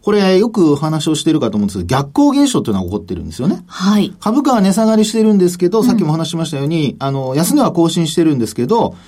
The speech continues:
Speaker 1: そのモメンタムだとかマックディだとかの、あの、水準が、
Speaker 2: うん。
Speaker 1: これ少しずつ上がってきてるんですよ。
Speaker 2: はい。
Speaker 1: で、こういうのが実は下げ止まりの兆しを教えてくれるパターンになるので、こういう時にですね、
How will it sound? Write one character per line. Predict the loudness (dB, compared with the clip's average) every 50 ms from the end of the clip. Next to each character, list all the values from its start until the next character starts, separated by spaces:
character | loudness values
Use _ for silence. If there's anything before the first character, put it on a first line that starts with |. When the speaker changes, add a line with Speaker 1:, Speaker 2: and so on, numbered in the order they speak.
| -20 -20 _ _
Speaker 1:
そ | -4 -2
の | 0 0 2 2
モ | 2 2 4
メ | 4 4
ン | 2 2 2
タ | 2 2
ム | 2 2
だ | 2 0
と | 0
か | 0 0
マ | 0 0 -2
ッ |
ク | -2 -2 0
デ | 2 2
ィ | 2 2
だ | 0 -2
と | -4 -4 -4
か | -2 -2 0
の、 | 0 0 2 2 0 -2 -4 -6 -8
あ | -6 -4
の、 | -2 -2
水 | 0 2 2 2 4
準 | 4 4 4 4 2
が、 | 0 -2 -4 -8 _ _ -4
Speaker 2:
う | -2
ん。 | 0 2 2 2 0 0 -2
Speaker 1:
こ | 0 0
れ | 2 2 2 2 0
少 | -2 -4 -2 -2 0
し | 2
ず | 2 0 2
つ | 0
上 | 0 0
が | 0 0
っ | 0
て | -2 -2
き | 0
て | 0 0
る | 0 0
ん | -2
で | -4
す | -8 -10
よ。 | -14 -16 _ _ _ _ _ _
Speaker 2:
は | -14 -6 -2 0 2 2
い。 | 0 0 -4 -10 -18 _ _ -2
Speaker 1:
で、 | -2 -2
こ | -2 -2 0 2 4 4 4
う | 4
い | 4 4
う | 4 2 2 2
の | 2 2 2
が | 2 2 2 2 2 0
実 | 0 -2 -4 -2 -2
は | -2 -2
下 | 0 0 0 0
げ | 2 2
止 | 2 2
ま | 2 2 2 2
り | 2
の | 2 2 0
兆 | -2 -2 -2 -2 0 0
し | 0 -2 -2 0 0 2 2 2 2 2
を | 2 2 2 2 2 2
教 | 2 0 0
え | 0
て | 0 0
く | 2
れ | 2 2
る | 2 2 0
パ | -2 -2 -2
タ | -2 -2 0
ー |
ン | 0 0
に | 0 -2
な | -2 -2
る | -2 -2
の | -2 -2 -2 -4 -4
で、 | -4 -2 0 0 0 0 -2 -4 -6 -10 -20 -20 -20 -20 -20 -20 -20 _ -8
こ | -4 -2 0 0 2
う | 0
い | 0 0
う | 0 0
時 | 0 0 0 0 2
に | 2 2
で | 2 0
す | -2 -2 -2
ね、 | -2 0 0 -2 -2 -4